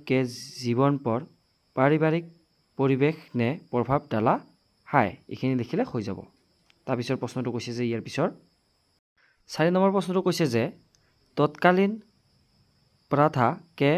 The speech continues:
অনুসাৰ মীৰাবাই কিয়া সতী নেহি বানে? ইয়াৰ উত্তৰটো আমি এনেকৈ লিখিম যে তৎকালীন প্ৰথা কে অনুসাৰ মীৰাবাই ইছলিয়ে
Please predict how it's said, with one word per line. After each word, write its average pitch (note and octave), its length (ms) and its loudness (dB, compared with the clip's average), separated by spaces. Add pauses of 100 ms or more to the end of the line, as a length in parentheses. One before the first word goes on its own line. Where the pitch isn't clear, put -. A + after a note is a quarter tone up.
(220)
অনুসাৰ C#3+ 460 0 (520)
মীৰাবাই D3+ 520 2 (1400)
কিয়া D#3 220 4 (680)
সতী C#3 420 0
নেহি C3+ 280 2 (760)
বানে? A2+ 360 -2 (260)
ইয়াৰ A#2+ 200 -2
উত্তৰটো A#2+ 260 -4
আমি A#2 140 -2
এনেকৈ A2+ 220 -4
লিখিম A2+ 240 -6
যে C3+ 160 0 (720)
তৎকালীন E3 520 0 (560)
প্ৰথা D3+ 360 2 (160)
কে B2 100 2 (160)
অনুসাৰ C#3+ 500 0 (1080)
মীৰাবাই D#3 460 2 (480)
ইছলিয়ে D3+ 440 2